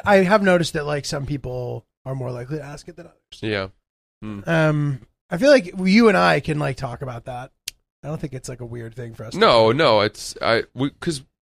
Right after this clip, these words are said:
Speaker 2: right. It's not a dick measuring contest. It's a value
Speaker 1: Assessment.
Speaker 2: assessment
Speaker 1: <laughs>
Speaker 2: and, and, uh, t-, yeah, exactly.
Speaker 1: So,
Speaker 2: I agree
Speaker 1: dude,
Speaker 2: with
Speaker 1: th-,
Speaker 2: that.
Speaker 1: okay, sorry to continue harping on about this, but, like, a broker
Speaker 2: <laughs>
Speaker 1: might be like, "Well, who's gonna list it?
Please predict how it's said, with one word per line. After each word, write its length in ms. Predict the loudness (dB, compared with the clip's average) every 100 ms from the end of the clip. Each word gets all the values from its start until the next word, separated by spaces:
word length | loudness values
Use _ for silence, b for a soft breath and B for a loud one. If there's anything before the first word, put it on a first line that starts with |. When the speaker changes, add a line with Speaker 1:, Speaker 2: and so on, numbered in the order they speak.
| _
Speaker 2:
right. 320 | -2 0 0 -8 _ _ _ _ _ _ _ -6
It's 180 | 0
not 160 | 2 2
a 80 | 2
dick 320 | 0 -2 2
measuring 380 | 0 0 -4 -6
contest. 520 | -4 -4 -4 -6 -6
It's 180 | -8 -8
a 60 |
value 840 | -8 0 2 2 2 0 -2 -4 -8 _ _ _ _ _ _ _
Speaker 1:
Assessment. 500 | -6 -4 -6 -2 -2
Speaker 2:
assessment 640 | 2 0 0 -2 -4 -4 -4
Speaker 1:
<laughs> 40 |
Speaker 2:
and, 380 | -2 0 -2 -4
and, 360 | -4 -4 -4 -2
uh, 200 | 0 0 -2
t-, 120 | -12 -6
yeah, 320 | -4 -4 -8 -16
exactly. 500 | -10 -8 -8 -12 -18 -20 _
Speaker 1:
So, 60 | -2
Speaker 2:
I 40 |
agree 20 |
Speaker 1:
dude, 120 | -2 -2
Speaker 2:
with 40 | -2
Speaker 1:
th-, 100 | -2
Speaker 2:
that. 60 |
Speaker 1:
okay, 140 | -2 0
sorry 300 | 4 6 4
to 80 |
continue 420 | 2 0 0 2 0
harping 300 | -2 -4 -4
on 140 | -4
about 200 | -4 0
this, 160 | -2 2
but, 160 | 4
like, 220 | 6 6
a 80 | 4
broker 340 | 6 6 6 6
Speaker 2:
<laughs> 0 |
Speaker 1:
might 180 | 4 4
be 120 | 2
like, 300 | 2 2 -4 _ _
"Well, 240 | 6 6 6
who's 260 | 2 4
gonna 160 | 6 6
list 320 | 6 6 4
it? 240 | 2 0